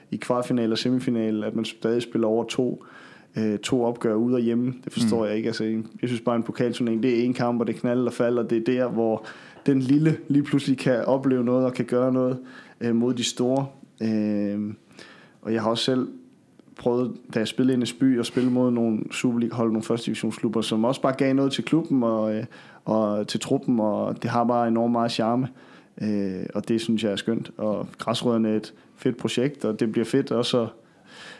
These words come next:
Speaker 1: spille en lille rolle i deres, øh, rejse og deres, øh, historie, ikke? Så, så det bliver skønt.
Speaker 2: Helt sikkert. Det skal nok blive en god dag.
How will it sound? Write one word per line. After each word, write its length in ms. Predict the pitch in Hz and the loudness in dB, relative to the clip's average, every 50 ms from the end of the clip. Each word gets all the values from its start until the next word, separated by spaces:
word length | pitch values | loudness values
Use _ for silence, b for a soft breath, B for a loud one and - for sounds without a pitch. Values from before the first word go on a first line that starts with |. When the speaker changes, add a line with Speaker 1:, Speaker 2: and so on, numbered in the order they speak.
| B B B B B | B B B B B
Speaker 1:
spille 300 | - - - 151 147 151 | -16 -2 2 2 4 4
en 60 | 147 139 | 4 4
lille 160 | 147 160 156 | 4 2 4
rolle 260 | 127 143 147 147 147 | 4 4 4 4 4
i 20 | 135 | 4
deres, 320 | 131 139 160 180 170 170 | 4 4 4 2 2 2
øh, 120 | 160 147 123 | 2 2 4
rejse 320 | 131 135 151 156 147 139 127 | 4 2 2 2 2 2 2
og 60 | 117 | 4
deres, 320 | 123 131 139 151 147 - 139 | 2 2 2 0 0 -2 0
øh, 180 | 123 120 117 | 0 0 0
historie, 440 | 120 123 113 - - 131 131 131 135 | 0 -2 -4 -2 0 0 2 2 0
ikke? 260 | 151 147 - - 110 | -2 -4 -4 -6 -4
Så, 340 | 107 - - 110 107 107 110 117 - - - - - | -4 -2 -2 -2 -2 -2 -4 -6 -10 -14 -20 -20 -20
så 120 | - - 117 | -6 -4 -4
det 100 | 123 135 | 0 0
bliver 100 | 143 131 | -2 -2
skønt. 240 | - 143 147 147 - - - - | -2 -4 -4 -4 -8 -12 -16 -10
Speaker 2:
Helt 160 | - - 107 | -8 -8 -6
sikkert. 200 | 107 104 107 110 - - | -6 -8 -8 -10 -14 -16
Det 80 | - | -18
skal 120 | - - 110 | -4 -2 0
nok 120 | 110 101 | 0 0
blive 120 | 107 113 107 | 0 0 0
en 60 | 107 | 0
god 160 | 110 104 - | -2 -4 -4
dag. 200 | 104 101 104 | -4 -4 -6